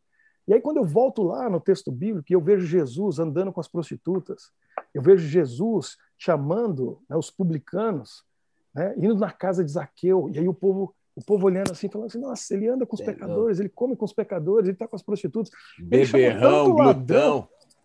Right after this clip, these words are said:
Speaker 1: ele chamou tanto ladrão pra ser, ser discípulo dele,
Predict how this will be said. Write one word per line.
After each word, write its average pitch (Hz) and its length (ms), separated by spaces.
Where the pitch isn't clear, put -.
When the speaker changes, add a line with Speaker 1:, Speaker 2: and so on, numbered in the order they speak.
Speaker 1:
ele 226 120
chamou 277 240
tanto 359 300
ladrão 247 500
pra 190 140
ser, 156 540
ser 160 240
discípulo 165 480
dele, 208 340